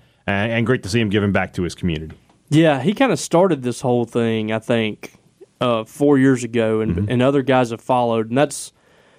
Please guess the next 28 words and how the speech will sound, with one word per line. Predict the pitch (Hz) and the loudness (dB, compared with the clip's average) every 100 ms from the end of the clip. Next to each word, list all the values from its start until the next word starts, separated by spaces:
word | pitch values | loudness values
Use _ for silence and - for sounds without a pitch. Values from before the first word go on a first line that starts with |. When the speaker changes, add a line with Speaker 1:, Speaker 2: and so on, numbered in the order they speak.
| _ | _
Speaker 2:
kinda | 175 160 | -2 -2
the | 120 | -4
key. | - 156 131 110 101 98 _ _ | -6 -2 -2 -4 -12 -20 _ _
Speaker 1:
Mm-hmm. | 85 87 - _ | -18 -18 -20 _
Speaker 2:
Uh, | - 127 - 151 | -2 -2 -4 -2
and | 143 | 0
I, | 151 - - | 0 -4 -10
you | 143 | -2
know, | 143 | 0
I | |
was | 147 | 0
talking | 139 151 143 131 | 2 0 2 -4
to, | - 131 120 113 | -2 0 2 0
um, | 113 110 110 _ _ | 0 -4 -12 _ _
Tyree | - 147 143 | 0 2 2
Phillips | 127 147 139 139 - | 0 2 2 2 0
yesterday. | 139 135 131 131 131 | -2 -2 0 2 4
He | 123 131 | 2 0
was | 127 | 0
there. | 127 127 127 | 2 2 2
He's | 123 135 | 4 2
been | 123 127 123 | 2 0 2
there | 123 | 2
from | 117 123 | 0 -2
the | 113 | -4
start, | - 123 127 120 | -2 0 2 0
helping | 123 117 120 | -4 -4 -4
Jeff. | 110 117 123 120 - | 0 2 4 0 -4